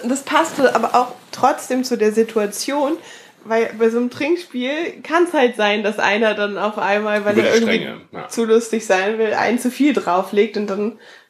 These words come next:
Speaker 1: ist es halt kein Spaß mehr. Ich glaube, du hattest, als wir schon mal kurz darüber gesprochen haben, gesagt, ja, Arya musste halt jetzt noch, worüber wir vorhin schon gesprochen
Speaker 2: Mhm.
Speaker 1: haben, also da ist die Jungfrau weg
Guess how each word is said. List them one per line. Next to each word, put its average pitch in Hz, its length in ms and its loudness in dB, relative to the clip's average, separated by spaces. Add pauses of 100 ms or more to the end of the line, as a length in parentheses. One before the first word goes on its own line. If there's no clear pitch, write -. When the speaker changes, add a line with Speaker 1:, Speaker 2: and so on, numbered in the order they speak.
Speaker 1:
ist 233 180 -8
es - 160 -14
halt 240 280 0
kein 226 300 -2
Spaß 190 480 -4
mehr. - 400 -8 (1500)
Ich 208 140 -8
glaube, 208 420 2
du 220 280 -4
hattest, 208 680 -2
als 196 200 0
wir 208 80 -8
schon 208 120 -8
mal 190 100 0
kurz 277 300 -2
darüber 294 240 -2
gesprochen 247 500 0
haben, 233 440 2
gesagt, 208 300 0
ja, 196 180 0
Arya 233 380 4
musste 240 440 2
halt 226 220 2
jetzt 226 200 0
noch, 226 200 0
worüber 208 280 2
wir 180 120 -2
vorhin 202 240 -2
schon 240 120 -4
gesprochen 226 500 0
Speaker 2:
Mhm. 240 60 -2
Speaker 1:
haben, 233 440 2
also 196 240 0
da 196 280 2
ist 214 360 -2
die 202 260 -8
Jungfrau 208 560 -2
weg 202 300 2